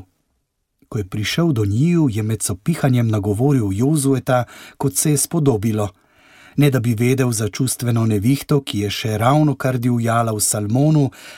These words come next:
se je nalahno nasmehnil. "Me veseli, da si cel," je rekel prijatelju. Nato pa se je spet obrnil k Jozuetu.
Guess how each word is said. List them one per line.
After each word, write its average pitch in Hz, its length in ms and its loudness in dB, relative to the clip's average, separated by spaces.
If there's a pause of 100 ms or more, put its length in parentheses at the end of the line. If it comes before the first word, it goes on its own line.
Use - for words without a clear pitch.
se - 200 -2
je 120 80 -2
nalahno 120 580 0
nasmehnil. 113 720 -2 (800)
"Me 143 120 4
veseli, 170 440 2
da 175 120 2
si 160 200 0
cel," 147 360 2 (400)
je 123 120 -2
rekel 110 280 -4
prijatelju. 110 680 0 (600)
Nato 151 240 0
pa 117 100 -4
se 104 240 -2
je 98 80 -2
spet - 320 0
obrnil 113 460 0
k - 120 -6
Jozuetu. 107 640 -2